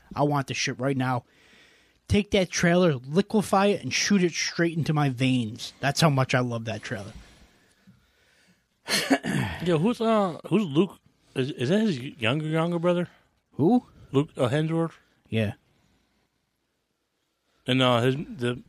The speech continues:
Speaker 2: the medium brother is, uh, fuck, what guy?
Speaker 1: There's Chris, Luke, and Liam.
Speaker 2: Liam's the real youngest?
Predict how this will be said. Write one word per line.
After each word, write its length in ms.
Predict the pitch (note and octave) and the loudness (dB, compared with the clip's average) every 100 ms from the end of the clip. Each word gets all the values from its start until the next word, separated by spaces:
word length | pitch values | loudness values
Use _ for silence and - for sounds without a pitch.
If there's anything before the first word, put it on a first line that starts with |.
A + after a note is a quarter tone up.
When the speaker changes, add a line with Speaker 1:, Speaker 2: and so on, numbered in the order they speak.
| _ - - - - | _ -20 -20 -20 -8
Speaker 2:
the 140 | - | -8
medium 460 | A2+ A#2 C#3 C#3+ C3+ | -4 0 0 0 0
brother 280 | C#3 C#3 C3 | 2 2 2
is, 200 | B2+ B2+ | 2 0
uh, 480 | B2 B2 A#2 A2+ G#2+ - - - _ - - - - _ - | 0 2 0 -2 -8 -16 -14 -14 _ -20 -20 -20 -20 _ -12
fuck, 160 | C#3+ - - | -12 -12 -12
what 100 | D#3+ | -6
guy? 120 | D#3+ | -4
Speaker 1:
There's 160 | C3 D#3+ | -2 -4
Chris, 480 | - D#3+ F#3+ - | 2 4 4 0
Luke, 440 | C3 C#3 E3 - - - | 2 4 4 2 -10 -8
and 520 | B2+ B2 A#2 A2 - F#2 - _ _ _ B2+ | -6 -4 -6 -10 -12 -18 -20 _ _ _ -2
Liam. 420 | C#3+ C3 G#2+ G#2+ _ _ _ B2 | 0 0 -2 -8 _ _ _ 2
Speaker 2:
Liam's 280 | C#3+ D3+ | 4 4
the 220 | C#3+ C3 A#2 | 2 2 0
real 420 | A2 C3 D3 D3+ | 0 2 4 4
youngest? 360 | D#3 E3 - | 2 0 -4